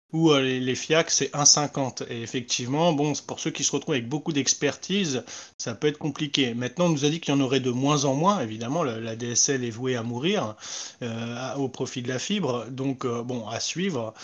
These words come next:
Et puis après, ben, il faut aussi pouvoir faire ses primes, parce qu'effectivement, ceux qui ont très peu de rendez-vous, même si les primes ont été défl-, plafonnées, je parle par exemple pour les Techichi à quatre cents euros, on, on est à quatre cents euros maintenant,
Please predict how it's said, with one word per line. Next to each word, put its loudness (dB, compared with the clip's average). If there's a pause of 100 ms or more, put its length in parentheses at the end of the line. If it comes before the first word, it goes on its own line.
(260)
Et -2
puis 4
après, 4
ben, 2
il -4
faut -2
aussi 0
pouvoir 0
faire -2
ses -2
primes, -2
parce -4
qu'effectivement, -4
ceux -4
qui -6
ont -6
très -2
peu 0
de 2
rendez-vous, 0
même 0
si 0
les -2
primes -2
ont -2
été -4
défl-, -2
plafonnées, -2
je -2
parle -4
par -4
exemple -6
pour -6
les -4
Techichi -6
à -2
quatre -8
cents -4
euros, -6
on, -8
on 2
est 6
à 2
quatre -6
cents -4
euros -4
maintenant, -4